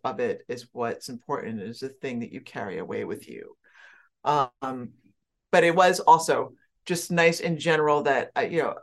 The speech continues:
uh, Alicia was in New York, and we went out to lunch, and we were really powwowing a-, about a lot of things about our, you know, our lives on different coasts, but, like, married, having kids,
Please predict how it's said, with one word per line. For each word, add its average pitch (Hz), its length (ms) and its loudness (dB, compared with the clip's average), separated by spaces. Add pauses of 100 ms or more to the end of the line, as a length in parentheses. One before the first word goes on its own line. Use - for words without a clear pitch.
uh, 120 260 -4
Alicia 147 300 -4
was 139 160 -4
in 139 100 -8
New 151 80 -6
York, 170 320 4
and 156 60 -4
we 143 100 -4
went 135 220 -4
out 131 220 -2
to 131 200 -6
lunch, 135 360 -4
and 139 80 -8
we 127 60 -8
were 123 140 -8
really 127 220 -6
powwowing 127 640 -6
a-, - 380 -12
about 117 480 -6
a 151 40 -4
lot 214 220 2
of 202 140 0
things 120 320 -4
about 123 480 -4
our, 131 160 -2
you 139 100 -8
know, 104 180 -10 (360)
our 135 160 0
lives 220 640 4
on 143 180 -2
different 151 380 -6
coasts, 185 520 -2
but, - 160 -2
like, 120 240 -6 (140)
married, 147 440 2
having 113 200 -14
kids, 151 580 -2